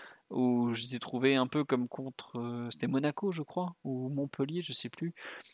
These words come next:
Pareil, où ils, ils, ils coupent pas forcément très, très bien les lignes de passe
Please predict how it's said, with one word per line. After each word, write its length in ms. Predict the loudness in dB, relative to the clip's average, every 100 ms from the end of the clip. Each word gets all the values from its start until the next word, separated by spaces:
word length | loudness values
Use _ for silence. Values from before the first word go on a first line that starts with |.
| _
Pareil, 340 | 2 6 6 6
où 160 | 4
ils, 540 | 2 0 -2 -4 -8 -12 -14 -16 -10
ils, 240 | -6 -6
ils 100 | -6
coupent 260 | -6 -6 0
pas 100 | 2
forcément 460 | 4 0 0 2 2
très, 180 | 2 2
très 180 | 4
bien 180 | 6 6
les 100 | 6
lignes 180 | 4 4
de 100 | 4
passe 560 | 10 10 10 4 2